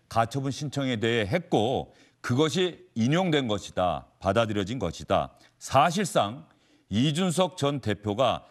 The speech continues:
전부 승소했다. 이겼다고 보면 될 것이다. 이렇게 추가로 설명을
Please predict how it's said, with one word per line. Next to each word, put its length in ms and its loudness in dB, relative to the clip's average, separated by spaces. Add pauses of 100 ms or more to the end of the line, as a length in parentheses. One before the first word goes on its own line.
(240)
전부 640 0
승소했다. 1080 -2 (500)
이겼다고 960 -2
보면 420 -4 (240)
될 200 -6
것이다. 520 -6 (160)
이렇게 480 -4 (320)
추가로 540 0
설명을 600 -2